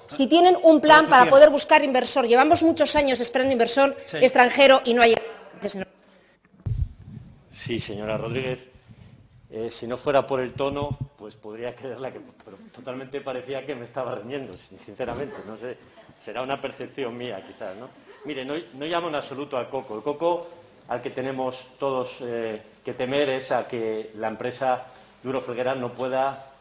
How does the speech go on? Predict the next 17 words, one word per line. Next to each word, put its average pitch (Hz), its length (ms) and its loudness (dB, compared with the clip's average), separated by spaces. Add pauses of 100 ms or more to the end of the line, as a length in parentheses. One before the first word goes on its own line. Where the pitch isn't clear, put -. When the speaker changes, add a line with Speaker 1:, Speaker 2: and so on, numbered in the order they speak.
(180)
Speaker 3:
mm, 110 280 -16
superar 120 400 -4
sus 117 160 -10
dificultades, 113 680 -2
y 113 40 -8
en 107 100 -10
ese 131 420 -8 (280)
frente 143 480 -4
creo 120 180 -6
que 120 80 -10
tenemos 117 300 -8
que 113 120 -14
estar 110 260 -6
todos, 110 360 -8
eh, 90 220 -14
en 104 140 -14
común. 110 340 -6